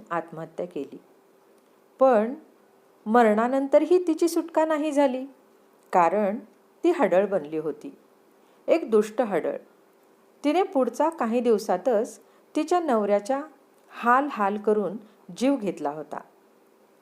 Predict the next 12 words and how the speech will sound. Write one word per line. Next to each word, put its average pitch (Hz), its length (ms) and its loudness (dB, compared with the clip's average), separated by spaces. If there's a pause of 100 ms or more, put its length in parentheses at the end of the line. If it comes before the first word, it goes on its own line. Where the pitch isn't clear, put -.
(260)
त्याची 170 280 2
अवस्था 185 500 -2
पाहून 214 520 -2 (1200)
गावातील 220 500 4 (120)
खूप 392 340 2
पुरुषांनी 233 500 -2
बायकोला 208 520 0
मारहाण 196 460 -4
करणं 185 300 -2
सोडून 175 440 -6
दिलं 143 260 -6
होतं. - 220 -12